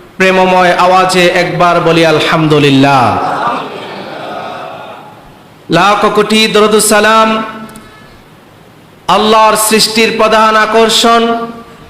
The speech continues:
বিশ্বসভার সভাপতি, সমস্ত নবী এবং রাসূলদের মাথার মুকুট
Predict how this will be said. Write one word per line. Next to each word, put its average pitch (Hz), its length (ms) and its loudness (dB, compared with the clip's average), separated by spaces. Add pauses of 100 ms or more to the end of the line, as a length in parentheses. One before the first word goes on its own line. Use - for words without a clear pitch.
(760)
বিশ্বসভার 220 960 2
সভাপতি, 220 1040 0 (840)
সমস্ত 233 560 0
নবী 214 400 2
এবং 214 340 2
রাসূলদের 208 520 2
মাথার 196 380 2
মুকুট 220 680 2